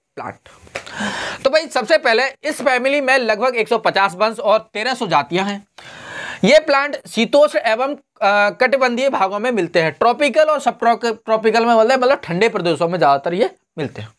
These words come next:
पहाड़ियों में। परंतु भारत में इस कुल के पौधे उष्ण कटिबंधीय सब ट्रॉपिकल में मिलते हैं, हिमालय में पाए जाते हैं। कहाँ पर पाए जाते हैं? हिमालयों के चोटियों पर पाए जाते हैं। ठीक है, ओके। वेजिटेटिव कैरेक्टर का मतलब क्या होता है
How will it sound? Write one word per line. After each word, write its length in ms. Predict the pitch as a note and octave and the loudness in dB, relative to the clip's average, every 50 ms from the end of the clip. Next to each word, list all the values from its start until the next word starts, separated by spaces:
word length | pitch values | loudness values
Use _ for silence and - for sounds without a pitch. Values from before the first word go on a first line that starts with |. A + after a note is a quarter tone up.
| _ - | _ -2
पहाड़ियों 340 | - F3+ F3+ G3+ A3 A3 G#3+ | 0 0 0 0 -2 -4 -4
में। 140 | F#3+ F3 E3 - - - - - - - - | -4 -8 -10 -10 -16 -20 -20 -20 -12 -2 0
परंतु 340 | B3 C4+ C#4+ C4 D4 E4 | 0 0 0 0 0 0
भारत 400 | C#4+ G3 E3 - A3+ G#3 B3+ C4 B3 | 0 0 -2 -2 -2 -2 -2 -4 -4
में 300 | C4+ B3+ B3+ C4+ D#4+ F#4 - _ _ _ _ _ - | -2 0 0 0 0 -4 -8 _ _ _ _ _ -10
इस 200 | C#4 D4+ D4+ - | -8 -8 -4 -4
कुल 340 | D#4+ - - C4 C#4 C#4 C#4+ | -6 -4 2 2 2 4 2
के 260 | C4+ C#4+ C#4 C4+ C#4+ | 0 2 2 2 2
पौधे 460 | D4 D4 - A#3+ A#3 A#3+ G#3+ A#3 B3+ - - - - | 2 2 2 2 2 4 4 2 0 0 0 -2 0
उष्ण 260 | D4+ E4 - D4 D4+ | 0 0 2 2 0
कटिबंधीय 600 | - A#3 F#3+ F3+ F3+ F3 E3+ F3 E3+ D#3+ D#3 D3+ | 0 0 -4 0 -2 0 2 4 4 4 2 0
सब 300 | C#3+ - - D4 C4 A#3 - | -4 -4 -2 -2 -2 -2 -2
ट्रॉपिकल 560 | - A3+ G#3 G3+ - G#3 F#3+ D#3+ F#3 E3+ D3+ | 0 0 0 0 0 -4 -4 0 0 0 0
में 120 | C#3+ C#3+ C#3 | 0 -2 -4
मिलते 320 | C3+ A#2+ A2 A2 - - | -4 -4 -6 -8 -12 -18
हैं, 120 | - - _ _ _ _ - - - - - - - - | -20 -20 _ _ _ _ -20 -16 -14 -12 -12 -12 -8 -2
हिमालय 380 | F#3+ G3+ A3 A#3+ B3+ C4+ D4 D4 | -2 0 2 2 2 2 0 0
में 140 | C#4+ C4 - | -2 -2 0
पाए 220 | - D3+ C#3+ C3+ | 0 0 0 2
जाते 240 | B2+ A#2 A2 - A#2+ | 0 -2 -4 -4 -8
हैं। 60 | B2 | -4
कहाँ 180 | F3 E3+ F#3 G3 | 0 0 0 0
पर 120 | B3 A#3+ | -2 -2
पाए 180 | A3 G#3+ F#3 F#3+ | 2 2 2 2
जाते 160 | G3+ G#3+ C4 | 2 0 0
हैं? 80 | A3 | -2
हिमालयों 360 | F3+ E3+ F3 F3 E3+ F3 E3+ E3+ | 2 2 2 2 2 2 0 0
के 120 | E3+ G4 E4+ - _ _ _ _ | -2 -6 -8 -8 _ _ _ _
चोटियों 320 | - G3+ F#3+ - C3+ B2 A2 | 0 0 0 2 0 -4 -4
पर 100 | - - | -6 -10
पाए 220 | - - - - | -16 -16 -20 -20
जाते 260 | - - - _ - | -20 -20 -20 _ -20
हैं। 80 | - - - _ _ - | -20 -20 -20 _ _ -4
ठीक 120 | - A3+ A#3+ | -4 -4 -4
है, 60 | - _ _ _ _ - F3 - - - - - - - | -4 _ _ _ _ -14 -14 -12 -10 -10 -12 -10 -4 -2
ओके। 200 | B3 G3+ G3+ F3+ - _ _ _ _ - - G#3 G#3+ G#3+ - - - - - - - - - - - | -2 -2 -2 -6 -10 _ _ _ _ -20 -16 -14 -14 -14 -14 -14 -14 -14 -12 -10 -10 -10 -8 0 2
वेजिटेटिव 640 | E3+ G3+ B3 C4 A#3 F4 E4 - D4+ - - E4 B3 | 4 6 6 4 4 -2 0 0 0 2 2 0 0
कैरेक्टर 420 | - C4+ A#3 B3+ B3 - - D4 | 2 0 -2 -2 -4 -4 -12 -10
का 140 | B3+ C#4 D4+ | -2 -2 0
मतलब 360 | C4+ B3 A#3+ B3 B3 C4+ B3+ | 2 0 -2 2 0 0 0
क्या 120 | - A#3+ F#3+ | 2 2 2
होता 260 | F#3 F#3 E3 F3+ F3 | 2 2 2 0 -2
है 220 | E3+ F#3+ A3 A#3+ | -2 -2 -10 -14